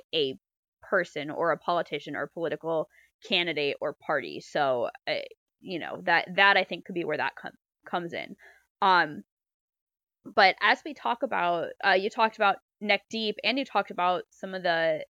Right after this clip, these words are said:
<laughs> close quarters in the press room. Um, I just remember, so I interviewed Neck Deep the first time they were on Warped Tour in two thousand fourteen, and I had gone down to Maryland for that. Um, and it was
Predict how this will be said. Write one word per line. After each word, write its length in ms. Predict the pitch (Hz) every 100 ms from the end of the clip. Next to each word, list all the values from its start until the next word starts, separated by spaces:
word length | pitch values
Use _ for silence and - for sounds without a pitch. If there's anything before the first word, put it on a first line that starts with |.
| _ _
<laughs> 260 | _ - -
close 380 | - 262 220
quarters 420 | - - 220 220 220
in 60 |
the 80 | 175
press 340 | - 196 202
room. 260 | 214 185 180 -
Um, 380 | 190 170 180 - - - - - -
I 100 | 214
just 160 | 339 -
remember, 240 | 285 233
so 200 | - 240 -
I 180 | 233
interviewed 560 | 302 254 - 226 220 190
Neck 200 | 185 202 _
Deep 280 | - 190 180 _ _ _ _ _
the 260 | - 190 175 - -
first 260 | 233 262 -
time 200 | 214 196
they 120 | 185
were 120 | 185
on 180 | 151 170
Warped 260 | 175 - -
Tour 200 | 143 139
in 100 | 170
two 140 | 208
thousand 320 | 190 190 190 175
fourteen, 600 | 170 170 - 151 143 180 - - - _ _
and 440 | 196 185 180 175 - 190
I 80 |
had 180 | 220 262
gone 300 | 214 190 214
down 300 | 208 175 180
to 140 | - 165
Maryland 640 | 156 151 202 240 269 285 - -
for 140 | 269
that. 300 | 269 277 302 -
Um, 360 | - 170 156 82 - _ _ -
and 200 | 190 190
it 60 |
was 120 | 202